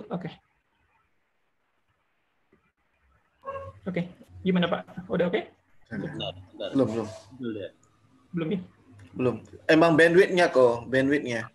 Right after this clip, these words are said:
Speaker 2: Tetap sama ya?
Speaker 1: Bandwidth-nya.
Speaker 3: Iya, udah deh. <laughs> Bandwidth-nya masalah.
Speaker 2: Oke, oke.
Speaker 1: Oke, dia ceritanya,
Speaker 2: Lanjut, lanjut, lanjut.
Speaker 1: ceritanya
Speaker 3: Lanjut,
Speaker 1: warnanya
Speaker 3: lanjut.
Speaker 1: gini. Heeh.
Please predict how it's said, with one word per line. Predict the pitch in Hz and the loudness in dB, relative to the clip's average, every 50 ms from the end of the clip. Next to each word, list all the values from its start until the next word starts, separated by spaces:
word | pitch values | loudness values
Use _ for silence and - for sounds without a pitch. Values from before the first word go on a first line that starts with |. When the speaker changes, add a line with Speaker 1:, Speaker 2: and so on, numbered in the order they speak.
| _ _ _ _ _ _ - | _ _ _ _ _ _ -10
Speaker 2:
Tetap | - 120 117 | -8 -8 -4
sama | - 139 135 131 120 - | -2 -2 -2 0 0 -2
ya? | 160 - 156 143 | -2 -2 -4 -4
Speaker 1:
Bandwidth-nya. | 160 160 208 190 - - | -6 -8 -8 -10 -4 0
Speaker 3:
Iya, | 147 143 127 120 - | 4 6 6 6 4
udah | - 123 123 139 147 | 2 2 2 2 2
deh. | 156 - - - | 2 -2 -6 -4
<laughs> | - 180 123 156 123 - 131 | -4 -2 -2 -4 -4 0 0
Bandwidth-nya | 135 127 131 139 135 151 151 143 135 | 0 2 0 -2 -2 -2 -2 -2 -2
masalah. | 127 117 117 - 117 117 117 113 - - - _ _ _ _ _ _ _ _ _ - | -2 -4 -2 -2 -2 -2 -2 -4 -8 -12 -18 _ _ _ _ _ _ _ _ _ -12
Speaker 2:
Oke, | 110 - 139 135 123 | -4 -2 0 0 0
oke. | 123 127 | 0 0
Speaker 1:
Oke, | 120 185 180 180 | 0 0 -2 0
dia | - 226 220 220 | 0 0 0 0
ceritanya, | - 196 190 - _ _ - 180 185 - - 240 | -4 -10 -12 -12 _ _ -4 0 2 2 2 2
Speaker 2:
Lanjut, | 294 - - - | 0 -4 -10 -18
lanjut, | - 135 127 104 | -20 -20 -20 -20
lanjut. | - _ | -20 _
Speaker 1:
ceritanya | - 123 123 214 - 175 170 185 214 233 | -14 -10 -8 -4 -2 -2 0 0 2 2
Speaker 3:
Lanjut, | 233 | 2
Speaker 1:
warnanya | 185 180 180 156 151 | 4 4 2 2 0
Speaker 3:
lanjut. | 196 202 - | 0 -2 -2
Speaker 1:
gini. | - 160 185 185 - - - - _ _ - - - - 123 | -4 -4 -6 -6 -6 -10 -18 -20 _ _ -20 -20 -20 -8 -6
Heeh. | 170 165 143 175 | -4 -2 -2 -4